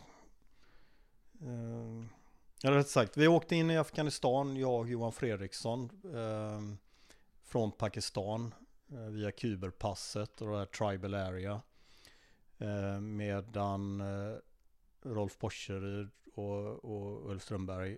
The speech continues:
åkte norrifrån via Uzbekistan. Och jag kommer ihåg att jag och Uffe hade suttit på redaktionen,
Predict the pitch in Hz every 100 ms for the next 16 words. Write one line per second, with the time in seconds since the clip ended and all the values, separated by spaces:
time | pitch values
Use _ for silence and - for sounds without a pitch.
0 | - - 104 95 - - - 90 90 87
1 | - _ _ - _ 107 104 92 98 101
2 | 127 92 92 92 190 143 98 92 87 -
3 | 92 - - - 95 104 101 92 - -
4 | - - - _ - 101 98 - 107 104
5 | 101 107 101 98 - 95 98 98 - -
6 | 98 101 98 92 - 104 90 98 101 101
7 | 104